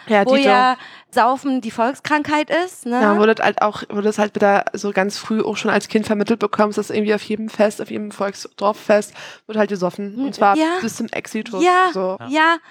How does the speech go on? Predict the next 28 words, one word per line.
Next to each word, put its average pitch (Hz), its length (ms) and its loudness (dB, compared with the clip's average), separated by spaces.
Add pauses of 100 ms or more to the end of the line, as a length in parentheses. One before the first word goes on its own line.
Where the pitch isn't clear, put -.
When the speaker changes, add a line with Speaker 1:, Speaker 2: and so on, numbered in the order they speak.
(140)
Speaker 2:
Und 277 180 2
auf 269 120 0
jedem 339 340 -2
Kinderfoto 370 560 -2
von 294 200 -4
mir 302 120 0
stehen 294 320 -4
Bierflaschen 302 500 -2
auf 240 140 2
dem 226 100 -20
Tisch 190 400 -8
Speaker 1:
Ah 220 120 -4
ja, 202 140 2
Speaker 2:
und 180 100 -2
Schnapsflaschen 277 640 0
Speaker 1:
das - 20 -4
gibt's 240 100 -2
Speaker 2:
und 247 60 -8
Speaker 1:
bei 285 60 2
Speaker 2:
keine 269 140 2
Speaker 1:
mir 247 60 0
nicht. 254 240 2
Speaker 2:
Ahnung 247 80 0
was. 254 760 0
Speaker 1:
<laughs> - 60 -18
Speaker 2:
Also - 200 0
Speaker 1:
Krass. 294 100 0
Speaker 2:
wirklich, 311 400 0